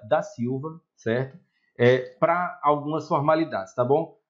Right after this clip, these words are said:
Conselho Regional de Psicologia, onze barra zero sete um zero oito. E ela é psicóloga, que eu tô lendo aqui o currículo dela. Ela é psicóloga <laughs> clínica,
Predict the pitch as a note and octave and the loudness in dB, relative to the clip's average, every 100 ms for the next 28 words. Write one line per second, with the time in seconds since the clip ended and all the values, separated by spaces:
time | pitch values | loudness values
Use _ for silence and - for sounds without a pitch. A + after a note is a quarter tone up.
0 | _ - D3+ E3+ D#3+ D3 C#3+ D3+ C#3+ C#3 | _ -2 0 0 0 2 2 0 -2 -6
1 | C3 D3+ C#3+ B2+ C3+ E3 D#3+ C#3+ D#3 D3+ | -4 2 4 4 2 2 2 -2 -2 -2
2 | C3 B2+ C3+ B2+ C3 - B2+ B2+ - B2+ | 0 0 -4 -8 -8 -6 -4 -4 -4 -8
3 | D3 D3 C3 G#2+ A2+ - _ _ _ - | -2 0 0 0 -4 -6 _ _ _ -20
4 | _ _ - C3 C#3+ D3 D3 F3 E3+ D#3+ | _ _ 2 4 6 4 2 2 2 0
5 | D3+ - D3 C#3 C#3 A#2 B2+ C3+ C3 C3 | -4 0 2 2 0 -10 -4 0 0 0
6 | C3 - A#2+ - A#2+ G2 - _ _ _ | 0 0 0 -2 -8 -12 -14 _ _ _
7 | D3 F3 F3 F#3+ - - E3 F#3 - E3 | 2 2 2 -4 6 8 10 6 0 0
8 | F3+ G3 G#3+ - | 0 -2 -4 -6